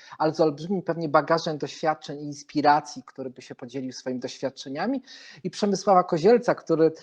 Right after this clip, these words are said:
e, jest dyrektorem liceum, jest organizatorem matur, czuwa nad ich przebiegiem. I w ten sposób mam wrażenie, że zgromadziliśmy osoby, które w jakiś sposób, e, odpowiadają albo znają, e, w takich różnych kontekstach to,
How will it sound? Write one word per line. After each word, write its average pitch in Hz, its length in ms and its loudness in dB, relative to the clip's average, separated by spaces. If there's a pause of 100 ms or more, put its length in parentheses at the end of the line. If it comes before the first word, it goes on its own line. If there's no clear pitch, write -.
(220)
e, 147 120 -2
jest 143 220 -2
dyrektorem 165 680 4
liceum, 147 520 -6
jest 147 200 -4
organizatorem 160 880 -2
matur, 143 480 -4
czuwa 147 420 -10
nad 143 220 -10
ich 143 120 -20
przebiegiem. 143 640 -6 (380)
I - 40 -18
w - 60 -20
ten 294 160 -2
sposób 226 380 -8
mam 208 160 -4
wrażenie, 208 420 -2
że 165 100 -8
zgromadziliśmy 175 680 -4
osoby, 190 380 -2 (240)
które 170 220 -4
w 151 40 -6
jakiś - 400 -8
sposób, 185 580 0
e, 156 640 0 (100)
odpowiadają 156 920 0
albo 135 920 -6
znają, 156 580 2 (280)
e, 165 140 -8
w 131 100 -18
takich - 300 -16
różnych 165 360 -4
kontekstach 151 640 -4
to, 143 320 0